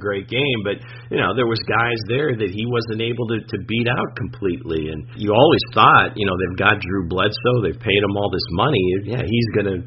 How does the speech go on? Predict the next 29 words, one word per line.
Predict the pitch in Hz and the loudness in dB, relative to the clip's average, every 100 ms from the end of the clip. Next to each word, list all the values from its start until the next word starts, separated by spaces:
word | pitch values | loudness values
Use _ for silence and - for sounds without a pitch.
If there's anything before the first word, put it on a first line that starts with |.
| - | -10
he's | - 110 | -2 0
gonna | 107 117 | 2 2
come | - 95 | 2 0
back, | 82 80 110 | 0 -2 0
and | 92 | 0
it'll | 85 92 | 0 -2
be | 87 | -2
Bledsoe's | 92 85 - 87 - | -2 -2 -2 -2 -2
team. | - 127 123 85 80 | -2 0 0 -2 -6
But, | - - - - - | -10 -12 -12 -12 -6
yeah, | - 82 - 92 | 0 0 2 2
this, | 107 - 104 110 | 2 2 2 2
this | 117 | 2
is | 110 95 87 | 0 -2 2
just, | 98 90 82 - - | 4 6 4 -2 -2
uh, | 87 87 80 - | 2 2 2 0
an | 85 | -2
amazing | 80 87 104 113 110 107 98 | 0 4 4 4 2 0 -4
time, | - 101 104 98 90 87 - - - - | -4 -2 2 2 0 -4 -10 -18 -18 -10
I | 90 | -2
guess, | 104 95 - 101 | 0 -2 -6 -4
to | |
be | 110 107 | 2 2
alive, | 87 92 95 - - 87 | 4 2 0 -2 -4 -6
<laughs> | |
to | 92 | -4
be | 90 101 | 2 2
able | 104 | 2
to | 101 | 0